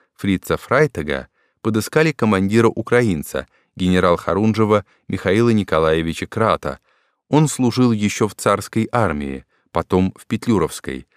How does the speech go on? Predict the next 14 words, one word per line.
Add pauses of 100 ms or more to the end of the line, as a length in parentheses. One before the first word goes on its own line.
(140)
В
Польше (240)
много
лет
трудился
бухгалтером. (400)
Но
генерал
Крат (360)
даже
не
успел
принять
командование.